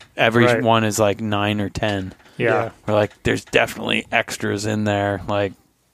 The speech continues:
Speaker 1: go for it."
Speaker 2: And that, then that's where I was at with Scarface. It was like, he was seven or eight that year, so it's like,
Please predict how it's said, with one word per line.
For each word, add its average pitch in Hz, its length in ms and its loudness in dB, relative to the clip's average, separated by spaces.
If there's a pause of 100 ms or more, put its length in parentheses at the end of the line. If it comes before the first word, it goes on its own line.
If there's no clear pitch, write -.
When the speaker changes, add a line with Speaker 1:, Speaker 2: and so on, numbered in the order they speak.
(120)
Speaker 1:
go 104 180 4
for 92 280 -2
it." 92 80 0
Speaker 2:
And 123 100 -4
that, 131 240 0
then 131 220 4
that's 131 240 2
where 139 140 6
I 131 60 6
was 120 140 0
at 123 120 4
with 117 240 -2
Scarface. 117 580 0
It 117 80 -10
was 107 140 -10
like, 107 200 -4 (260)
he 139 140 -2
was 123 160 -2
seven 135 340 4
or 127 120 2
eight 120 180 2
that 117 200 -2
year, 110 320 -6
so 123 180 -2
it's - 160 -10
like, 113 220 -6